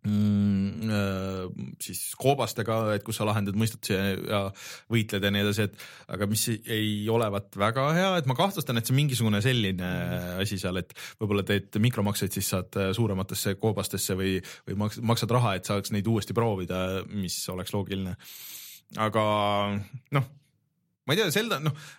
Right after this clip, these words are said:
Speaker 1: äh, kusjuures ko-, kontroll selles, äh, Animal Crossingus töötab üllatavalt hästi.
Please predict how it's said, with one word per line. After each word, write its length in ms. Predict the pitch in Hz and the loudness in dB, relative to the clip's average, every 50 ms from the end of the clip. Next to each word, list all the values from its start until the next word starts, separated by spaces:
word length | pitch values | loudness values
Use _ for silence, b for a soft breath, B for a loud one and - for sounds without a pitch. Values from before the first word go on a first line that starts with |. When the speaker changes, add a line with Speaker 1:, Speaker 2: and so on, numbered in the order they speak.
| B B B | B B B
Speaker 1:
äh, 200 | - 131 120 113 - 62 - - - _ | 0 0 0 0 -4 -10 -16 -18 -8 _
kusjuures 340 | - 175 220 202 131 - | 2 2 2 2 0 -2
ko-, 240 | - - - 131 127 127 | -4 -8 -8 -6 -2 0
kontroll 460 | - 135 123 160 190 208 185 110 92 | 2 2 2 4 2 2 2 0 -2
selles, 360 | 95 104 92 92 82 - - | -2 -2 -2 -2 -2 -2 -2
äh, 180 | 104 95 95 95 | -2 -4 -2 0
Animal 400 | 104 110 104 98 95 95 95 92 92 | 0 2 2 2 2 0 -2 -4 -4
Crossingus 420 | - 107 107 - 101 92 87 - _ | -4 -2 -2 -2 -2 -4 -6 0 _
töötab 320 | - 127 120 - 95 87 | 2 2 2 0 -4 -2
üllatavalt 400 | 101 92 85 - 87 78 - 92 | -2 -2 -2 -4 -6 -6 -4 -4
hästi. 240 | 92 - - - | -4 -4 -8 -10